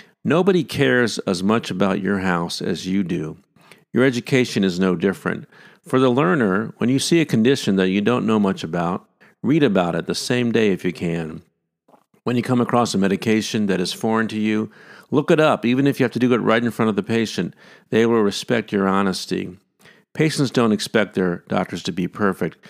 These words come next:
but they do expect them to be honest. If you don't know what's going on, you can share that, but also stress your plan to figure it out.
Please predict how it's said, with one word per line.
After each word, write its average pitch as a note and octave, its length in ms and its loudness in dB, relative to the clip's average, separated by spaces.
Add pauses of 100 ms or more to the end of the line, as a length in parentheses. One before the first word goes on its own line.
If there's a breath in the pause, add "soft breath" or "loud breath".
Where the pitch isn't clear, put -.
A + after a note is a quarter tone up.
(240 loud breath)
but G#2+ 100 0
they G#2+ 100 4
do C3 220 2
expect G#2+ 460 -2
them F#2 180 -2
to F2 80 -2
be F2+ 180 -2
honest. F2+ 580 -4 (420 loud breath)
If F#2+ 100 -8
you A2 80 2
don't C3 260 2
know C3+ 140 2
what's C3 180 0
going A#2 320 2
on, G2+ 600 0
you G#2+ 100 -2
can A#2 140 -2
share D#3+ 340 0
that, E2+ 340 0
but G2 140 0
also A#2+ 360 2
stress G2+ 600 0 (340 loud breath)
your G2+ 160 0
plan F#2 520 0 (100)
to - 80 -12
figure F2 400 -2
it E2+ 100 -2
out. E2+ 320 0